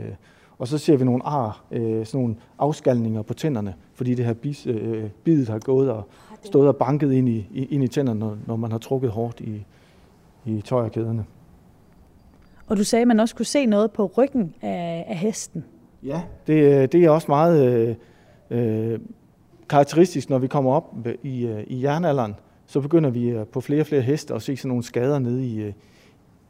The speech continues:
Speaker 1: i den del af ryggen, hvor, hvor, hvor man har sin sadel. Øh.
Speaker 2: Er det,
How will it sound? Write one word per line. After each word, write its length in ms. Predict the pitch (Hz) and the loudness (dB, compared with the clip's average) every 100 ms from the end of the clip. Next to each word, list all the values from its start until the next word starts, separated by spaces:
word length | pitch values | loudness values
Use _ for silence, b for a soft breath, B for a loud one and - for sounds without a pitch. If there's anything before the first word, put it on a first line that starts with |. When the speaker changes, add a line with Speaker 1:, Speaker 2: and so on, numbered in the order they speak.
| _ | _
Speaker 1:
i 80 | 147 | -2
den 200 | 131 156 | 2 6
del 180 | 175 160 | 8 8
af 100 | 127 | 6
ryggen, 260 | 156 170 123 | 6 4 0
hvor, 240 | 120 117 | 2 0
hvor, 160 | 117 113 | -4 -12
hvor 240 | 120 120 | -6 -4
man 140 | 120 123 | -4 -4
har 140 | 135 | -6
sin 160 | - 117 | -6 -6
sadel. 380 | 117 117 131 - _ - _ - | -4 -2 -4 -8 _ -20 _ -6
Øh. 100 | 123 | 0
Speaker 2:
Er 280 | 113 107 101 - - - - - - 226 | 0 0 -4 -10 -20 -20 -20 -20 -20 -6
det, 140 | 480 | -6